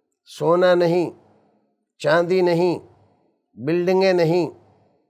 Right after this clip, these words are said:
فیکٹریز نہیں، بلکہ یہ ہونی چاہیے کہ ہم کو اپنی آخرت کو کامیاب بنانا ہے۔ اگر ہماری توجہ اس نقطے کی طرف ہوگی، عورت کی اور مرد کی،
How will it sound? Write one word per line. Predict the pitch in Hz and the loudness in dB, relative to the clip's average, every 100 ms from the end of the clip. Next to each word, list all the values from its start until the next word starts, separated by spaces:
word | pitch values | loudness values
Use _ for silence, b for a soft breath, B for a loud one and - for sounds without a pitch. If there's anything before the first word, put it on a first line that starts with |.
| _ | _
فیکٹریز | 151 170 - 175 196 175 | -2 -2 -2 0 0 0
نہیں، | 180 170 180 139 - _ _ _ _ | 0 2 0 -2 -6 _ _ _ _
بلکہ | 113 160 180 - 175 190 185 _ _ 139 | -6 -2 -2 -2 -2 -2 -4 _ _ -8
یہ | 180 220 | -2 0
ہونی | 160 165 147 | 0 -2 -2
چاہیے | - 147 135 147 160 175 _ _ _ _ _ _ - | -2 -2 -2 -4 -4 -6 _ _ _ _ _ _ -8
کہ | |
ہم | 151 165 180 175 | -2 0 0 -4
کو | 180 190 | -2 2
اپنی | 170 - 170 185 190 190 | 2 0 0 0 0 0
آخرت | 156 165 - - 180 190 196 - | 2 2 -2 -4 0 0 0 -6
کو | - 175 185 190 - - | -6 -2 -2 -2 -6 -2
کامیاب | 143 143 143 151 139 98 | 2 2 2 2 0 -2
بنانا | 107 85 87 | -6 -8 -14
ہے۔ | - - _ _ _ - | -20 -20 _ _ _ -4
اگر | 208 262 | 2 4
ہماری | 208 226 262 254 | 4 4 4 4
توجہ | 254 254 226 262 | 4 2 4 2
اس | 262 - 196 | 2 -4 -4
نقطے | 202 214 233 - 330 | 2 2 2 0 -2
کی | 254 269 | 0 -2
طرف | 226 208 - | 0 0 -2
ہوگی، | 160 127 123 - _ _ 135 | -6 -6 -12 -18 _ _ 2
عورت | 160 180 208 202 - | 4 4 2 -2 -6
کی | 220 202 - _ _ _ _ _ | -4 -4 -8 _ _ _ _ _
اور | 143 147 131 | -2 -2 -2
مرد | 147 175 143 - | 0 0 -2 -8
کی، | 151 131 | -6 -6